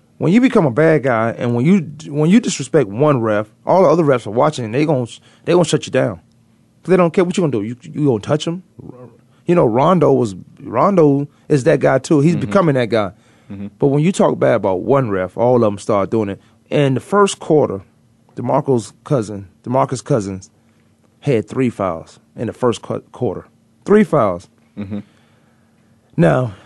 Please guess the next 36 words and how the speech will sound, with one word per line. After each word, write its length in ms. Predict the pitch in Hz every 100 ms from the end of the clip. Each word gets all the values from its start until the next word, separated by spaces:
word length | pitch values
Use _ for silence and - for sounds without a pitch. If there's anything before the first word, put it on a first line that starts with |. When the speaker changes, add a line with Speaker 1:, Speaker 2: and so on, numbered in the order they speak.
| _ _
Speaker 1:
he 140 | 208
was 160 | 262 165
literally 260 | 202 233
just 160 | 139 135
playing 200 | 151 117
basketball, 380 | 135 175 135 107
and 100 | 120
they 80 | 214
was, 280 | 233 160
uh, 280 | 147 135 120
right 260 | 117 170 -
there 420 | 160 170 127 107 -
with 280 | 104 127 170
the, 140 | 139 123
uh, 300 | 117 107 101 87 107 151
Golden 220 | - 135
State 180 | 110 131
Warriors. 460 | 104 135 110 90 - _ 104
Speaker 2:
Mm-hmm. 160 | 98
Speaker 1:
S-, 160 | 101 - - _ -
although 320 | 123 117 117
Steph 300 | - 139 -
Curry 440 | 147 131 110 101 - _ _ _ _ _
was 160 | 107 92
zero 380 | 120 120 110
from 160 | 98 98
zero, 460 | 95 120 104 92 87 _
was 340 | - 117 95 87 _ _ _ _ _ _ -
zero 260 | 110 123 113
for 200 | 98 95
thr-, 380 | - - 117 139
five 420 | _ 123 120 110 92
or 60 |
something 280 | - 113 110
like 160 | 101 95
that, 260 | 104 104